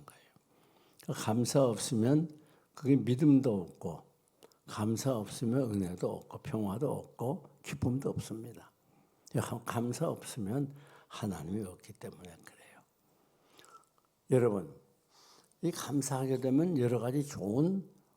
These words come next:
은혜를 받게 되고 복을 누리게 되는데, 그 첫째는 바로 인격의 변화가 오기 시작해요. 그 인격이 성숙해집니다.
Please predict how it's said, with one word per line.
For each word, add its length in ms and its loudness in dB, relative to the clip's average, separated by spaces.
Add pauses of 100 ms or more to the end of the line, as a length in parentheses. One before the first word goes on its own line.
(340)
은혜를 460 2
받게 320 -2
되고 280 -2
복을 540 -8
누리게 400 -4
되는데, 680 -8 (640)
그 220 4
첫째는 800 0 (180)
바로 320 2
인격의 680 4
변화가 440 -2
오기 200 -16
시작해요. 720 -14
그 100 -2
인격이 720 -4 (300)
성숙해집니다. 1200 -6